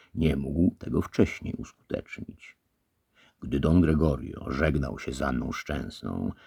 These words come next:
nie obeszło się bez łez wylewania, westchnień i szlochów. Ricote ofiarował tysiąc talarów na tę podróż, jednakże Don Gregorio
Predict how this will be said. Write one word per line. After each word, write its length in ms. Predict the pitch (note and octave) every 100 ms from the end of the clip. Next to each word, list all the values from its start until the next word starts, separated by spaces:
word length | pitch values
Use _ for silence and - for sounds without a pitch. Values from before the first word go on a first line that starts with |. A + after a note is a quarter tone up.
| _ -
nie 140 | D#2+
obeszło 520 | C#2 D2 D2 - -
się 140 | - C#2
bez 180 | D#2
łez 420 | D2 D#2+ E2+ C#2+ C2+
wylewania, 960 | D2+ D#2 D2+ C2+ B1 B1 A#1+ D#2+ D2+
westchnień 880 | - - D2+ - - - - - F2
i 100 | D#2
szlochów. 880 | - - - - - - - - - _ _ _ _ _ _ _ _ -
Ricote 760 | C#2 - C#3 - - - - -
ofiarował 840 | D2 - D2+ C#2 G2+ F#2+ F2 D#2+ -
tysiąc 480 | C3 - - G#2+ -
talarów 600 | - C#2+ C#2+ - - -
na 100 | -
tę 120 | -
podróż, 640 | - - - - - - - - -
jednakże 580 | - D2+ C#3+ C3+ A#2 G2+
Don 240 | D#2+ D#2+ D#2
Gregorio 720 | C#2+ D2+ A#2+ G2+ D#2 D2+